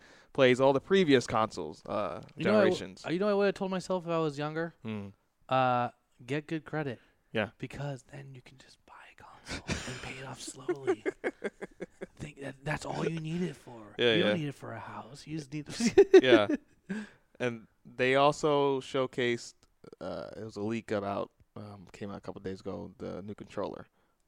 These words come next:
Speaker 1: for the
Speaker 2: Yeah.
Speaker 1: PlayStation, which it looks similar to the P S four controller. Uh, it looks slightly bulkier, which I, I, I don't have an issue with it. It's, it's fine for me. Um,
Speaker 2: As long as it's comfy, man.
Speaker 1: Yeah.
Speaker 2: Here's my problem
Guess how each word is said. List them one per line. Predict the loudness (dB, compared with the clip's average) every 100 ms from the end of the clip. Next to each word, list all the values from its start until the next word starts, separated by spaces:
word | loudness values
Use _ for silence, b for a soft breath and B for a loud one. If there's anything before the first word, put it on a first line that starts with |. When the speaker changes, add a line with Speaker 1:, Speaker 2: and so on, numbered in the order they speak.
| _
Speaker 1:
for | -12
the | -10 -2
Speaker 2:
Yeah. | -2
Speaker 1:
PlayStation, | -2 -8 -12 -14 -20 b b b b
which | -2 -2 -2 -10 _ _ _ _ _
it | -2
looks | 2 2 2
similar | -2 0 -2
to | -4
the |
P | -2 -2
S | 0
four | -4
controller. | -6 -2 0 0 -2 -8 _
Uh, | -2 0 2
it |
looks | 2 0 0
slightly | 4 4 2
bulkier, | -2 -6 -4 -4 -4 -4 -12 _ -20 -14
which | -8 -6 -8 -16 -6
I, | -4 -4 _
I, | 8 8 6
I | 6
don't | 8
have | 6
an | 4
issue | 0 -6
with | -10
it. | -12 -4
It's, | -4 -4 -4
it's | -6 -4
fine | -6 -6 -8
for | -8
me. | -8 -10 -14 B B B
Um, | -4 -4 -4 -10 -16 _ _ _ _ _ _ -10
Speaker 2:
As | 2
long | 4 4
as |
it's | 2
comfy, | 2 0 0
man. | -2 -2 -4 -10 0
Speaker 1:
Yeah. | 2 2 -10 _
Speaker 2:
Here's | 2 4
my | 6 4
problem | 4 4 4 2 -4